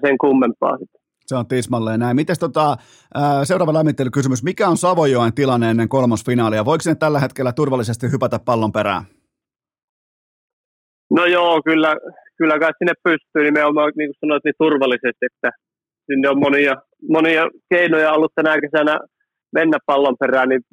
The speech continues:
Speaker 1: pyritään tähän, tähän, tota, tästäkin eteenpäin niin turvallisesti sinne ennen kaikkea mennä. Siinä
Speaker 2: Niin.
Speaker 1: tietysti mitä, miten voi siihen vaikuttaa, niin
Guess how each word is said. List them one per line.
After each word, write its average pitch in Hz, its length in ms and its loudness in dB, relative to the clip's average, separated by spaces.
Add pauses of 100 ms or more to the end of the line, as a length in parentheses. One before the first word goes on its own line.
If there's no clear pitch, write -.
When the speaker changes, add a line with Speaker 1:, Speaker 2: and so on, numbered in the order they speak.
(140)
Speaker 1:
pyritään 143 400 0
tähän, 143 280 -2 (240)
tähän, 143 240 0 (140)
tota, 139 380 -2
tästäkin 139 320 -2
eteenpäin 127 480 0
niin 127 180 -2
turvallisesti 131 540 0 (120)
sinne 123 180 -2
ennen 123 300 0
kaikkea 120 380 0
mennä. 113 300 0 (920)
Siinä 139 160 2
Speaker 2:
Niin. 123 80 -2
Speaker 1:
tietysti 143 280 2
mitä, 143 380 2 (680)
miten 147 340 0
voi 147 180 2
siihen 156 200 0
vaikuttaa, 156 540 0
niin 156 260 0